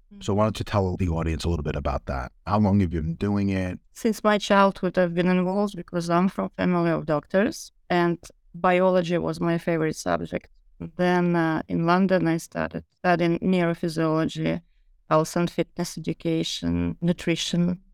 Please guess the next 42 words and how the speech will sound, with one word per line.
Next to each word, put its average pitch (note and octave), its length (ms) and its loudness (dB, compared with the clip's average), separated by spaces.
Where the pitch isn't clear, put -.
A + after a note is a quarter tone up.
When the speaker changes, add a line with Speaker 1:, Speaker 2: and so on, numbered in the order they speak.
Speaker 1:
In F3 80 -2
Stanford, E3+ 640 -2
I E3+ 140 -2
do E3+ 120 -2
have E3+ 220 -2
diploma. E3+ 560 -4
And F3 180 0
then A#3 260 2
I D#3 100 0
decided E3+ 520 -6
to - 80 -18
combine E3 580 0
it D3+ 180 -10
all E3+ 240 -4
together. F3+ 640 -4
At F#3+ 120 -2
some G3+ 280 0
point, F#3+ 380 -2
all F#3 220 -2
starts E3 500 -2
in F3 100 0
your E3+ 140 0
head. - 480 -6
The F#3 80 -4
problem A3 480 2
is E3+ 100 -2
always F#3+ 320 2
in E3+ 120 0
your E3 120 -2
head, - 220 -6
and F3+ 160 0
the F#3 60 -2
solution F#3+ 540 2
is D#3+ 100 -2
in D#3+ 120 -4
your E3 120 -2
head. E3 140 -16
There F3+ 100 0
is F#3 120 -2
no G#3+ 160 4
red E3+ 320 0
pill. D3+ 240 -4